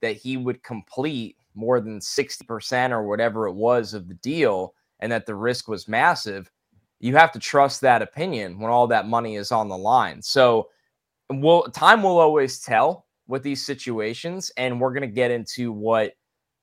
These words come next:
not having this money on the books for the next ten plus years or whatever it could have been, um,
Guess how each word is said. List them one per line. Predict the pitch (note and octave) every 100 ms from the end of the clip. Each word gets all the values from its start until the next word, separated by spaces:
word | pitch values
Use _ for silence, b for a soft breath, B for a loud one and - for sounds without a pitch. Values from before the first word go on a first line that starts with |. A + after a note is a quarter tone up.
| _ _
not | A#2 C3 B2+ C3+
having | D#3 D#3+ E3+
this | D#3+ -
money | D#3 D#3+
on | D#3
the | D#3
books | C3+ D#3+ E3+
for | D3
the | D3
next | D3+ D3 - -
ten | C3+ C#3+ C3+
plus | C3 C#3 C3+
years | B2+ B2+ C#3+ C#3+
or | C3
whatever | A#2 A#2 A2+ A#2+
it | A2
could | B2
have | A2+ F#2
been, | G#2+ G#2+ B2 D#3 _ _ _ -
um, | A2 A2 G2 F#2+